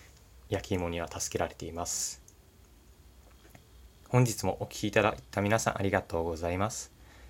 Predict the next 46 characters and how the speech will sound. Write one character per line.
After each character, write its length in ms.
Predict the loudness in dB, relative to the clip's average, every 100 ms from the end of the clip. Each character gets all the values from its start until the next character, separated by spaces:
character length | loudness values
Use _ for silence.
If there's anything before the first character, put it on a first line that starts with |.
| -4
も 100 | -2
し、 220 | 0 -2 -8 -8
き-、 260 | -2 -2 -4 -6
焼 160 | -4
き 120 | 0 2
芋 280 | 4 2 -2 -18 -6
食 160 | -2
べ 80 | 4
た 120 | 4
い 40 | 4
な 120 | 0
と 140 | -2
思 80 | -6
っ 40 | -6
た 80 | -8
ら、 160 | -8 -14 -20 0
帰 140 | 2
り 80 | 2
の 100 | 0
ス 140 | -4
ー 80 | -2
パ 100 | -2
ー 40 | -2
と 80 |
か 140 | -8 -12 -10
覗 240 | -4 -2
い 60 | -2
て 100 | -4
み 80 | -8
て 140 | -8
く 80 | -10
だ 160 | -10 -12
さ 200 | -4 -4
い。 120 | -4 -10 -20 -20 -20 -20 -16 -2
今 160 | 2 4
の 80 |
時 100 | 2
期 160 | -2 -10
結 200 | -10 -6
構 60 | -6
も 100 | -2
う 40 |
美 40 | 0
味 60 |
し 140 | 0 0
い、 240 | 0 0